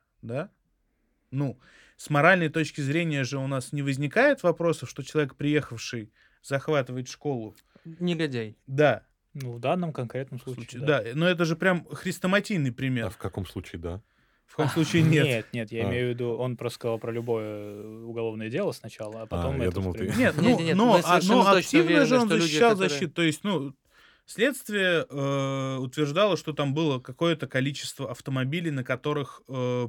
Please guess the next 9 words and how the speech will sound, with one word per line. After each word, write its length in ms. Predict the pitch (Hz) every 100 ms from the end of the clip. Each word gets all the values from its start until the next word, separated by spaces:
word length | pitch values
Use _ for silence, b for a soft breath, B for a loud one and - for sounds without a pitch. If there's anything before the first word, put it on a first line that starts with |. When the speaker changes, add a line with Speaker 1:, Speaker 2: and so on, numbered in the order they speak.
| 123
Speaker 1:
привезли, 680 | 127 123 117 123 135 139 135
э, 120 | 123 92 67 76 69 65 58 -
соответственно, 680 | 117 117 123 123 127 110 -
они 200 | 139 127
приехали. 560 | 127 127 120 - - _ _ b b b b
Они 120 | 123
въехали 300 | 117 135 135
в 80 | 120
город. 380 | 120 113 110 _